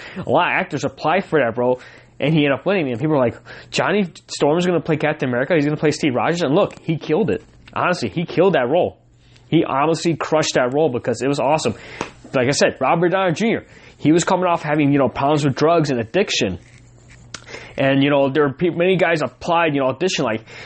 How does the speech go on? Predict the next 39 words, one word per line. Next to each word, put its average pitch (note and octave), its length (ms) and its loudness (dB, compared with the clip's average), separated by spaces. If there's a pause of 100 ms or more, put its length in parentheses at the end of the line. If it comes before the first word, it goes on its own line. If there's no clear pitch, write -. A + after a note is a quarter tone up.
(120)
Paramount F3+ 380 2
wanted C#3 240 -2
Tom A#2 260 -2
Cruise, F3+ 400 4
they C3 80 -2
wanted B2+ 320 -2
De-, E3 140 2
Johnny A#2 320 -2
Depp. F3 280 2 (300)
But B2+ 140 -2
no, G#3+ 260 2
Jon F#3 300 -2
Favreau F3+ 400 2
fought - 500 0
for E3+ 100 0
Robert D3+ 440 0
Downey D3 260 0
Junior C#3+ 580 0 (340)
to, D3+ 120 2
for - 160 0
him D#3 160 2
to E3 100 -2
get D3 200 -2
this D3 160 0
role. D#3+ 340 2 (340)
And C3 280 0
look, G3 360 2
look A#2 140 -6
what C#3+ 120 0
happened. G3+ 340 -2 (500)
He's C3 240 -2
fucking D3+ 260 -2
Iron F3 260 0
Man. F#2 180 -8 (120)
You A2 120 -10
can't E3 200 2
have F#3 140 0
Iron G#3+ 240 2
Man E3+ 200 0